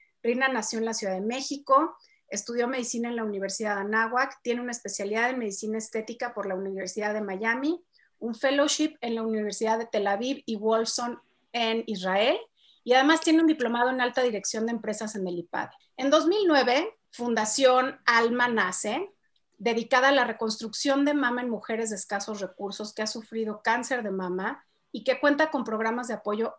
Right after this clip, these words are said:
en más de dieciocho estados de la República. Ha colaborado con empresas muy importantes como Roche, Volaris, Avon, entre muchas otras, como vocera de las necesidades de las mujeres con cáncer y promoviendo el proyecto Sobrevivir no es suficiente,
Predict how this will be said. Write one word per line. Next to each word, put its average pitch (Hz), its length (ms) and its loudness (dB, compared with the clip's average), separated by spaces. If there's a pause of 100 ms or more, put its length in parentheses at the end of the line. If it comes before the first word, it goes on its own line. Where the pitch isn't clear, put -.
en 226 200 0
más 240 180 0
de 240 100 -2
dieciocho 214 420 -4
estados 196 340 -2
de 190 80 -2
la 175 140 -2
República. 170 500 -8
Ha 247 160 6
colaborado 226 560 4
con 202 220 -6
empresas 208 500 -4
muy 226 180 -4
importantes 208 640 -6
como 185 240 -6
Roche, 220 640 -4
Volaris, 208 720 -2
Avon, 208 540 -4
entre 196 240 -6
muchas 214 400 -4
otras, 208 460 -2 (120)
como 247 240 2
vocera 285 380 6
de 320 80 8
las 302 180 4
necesidades 233 520 -2
de 240 60 -2
las 208 180 -2
mujeres 226 400 -4
con 196 180 -6
cáncer 196 640 -4 (260)
y 202 140 -10
promoviendo 226 480 0
el 285 100 0
proyecto 214 480 -6
Sobrevivir 196 640 -4
no 202 220 -2
es 196 100 -6
suficiente, 190 840 -6